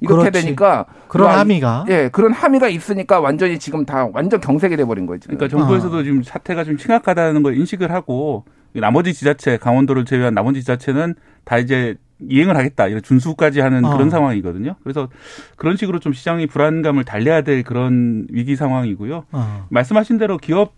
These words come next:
Speaker 3: 쪽이 더 저는 문제가 더 크다고 생각을 하는데,
Speaker 2: 음.
Speaker 3: 어, 이제 대기업들 상황을 보자면은,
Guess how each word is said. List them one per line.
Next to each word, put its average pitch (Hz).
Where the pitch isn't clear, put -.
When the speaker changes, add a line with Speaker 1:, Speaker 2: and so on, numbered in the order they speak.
Speaker 3:
쪽이 165
더 131
저는 131
문제가 117
더 117
크다고 190
생각을 147
하는데, 104
Speaker 2:
음. 123
Speaker 3:
어, 117
이제 127
대기업들 185
상황을 175
보자면은, 151